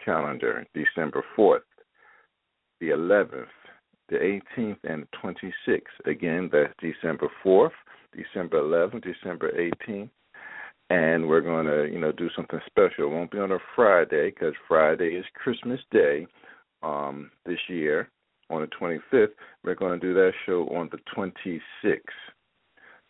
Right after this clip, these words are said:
So, again, put those dates on your calendar at nine, nine P M, and I apologize, um, nine P M to ten P M. We will be having s-, several authors, um, down the line, and later on,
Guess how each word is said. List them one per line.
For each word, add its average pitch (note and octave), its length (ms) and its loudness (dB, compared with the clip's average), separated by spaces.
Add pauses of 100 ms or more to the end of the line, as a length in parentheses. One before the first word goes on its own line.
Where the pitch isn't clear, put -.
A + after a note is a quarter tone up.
So, C#2 420 -2 (140)
again, D#2 520 2
put - 200 -4
those G#2 240 6
dates G#2 300 4
on A#2+ 80 -4
your A#2+ 100 -2
calendar F#2 580 2 (560)
at D2+ 160 4
nine, E2 520 0
nine E2 300 4
P - 160 -2
M, B2 340 2 (220)
and D2 80 -4
I D2 100 0
apologize, D2 640 4 (160)
um, C#2+ 240 0
nine D#2+ 240 6
P C3 260 0
M G#2 260 2 (440)
to F#2 100 -4 (220)
ten C#3+ 160 -6 (120)
P F#2+ 220 -6
M. D#2 320 -6
We F#2 160 -6
will F#2 160 -4
be E2 300 -4
having E2 420 -2
s-, - 1300 -20 (100)
several B2 400 4
authors, F2 600 4 (320)
um, D#2 280 -12
down E2 200 -6
the E2 80 -10
line, D#2 400 -8
and C#2 160 -12
later F2+ 260 -4
on, G2 460 -6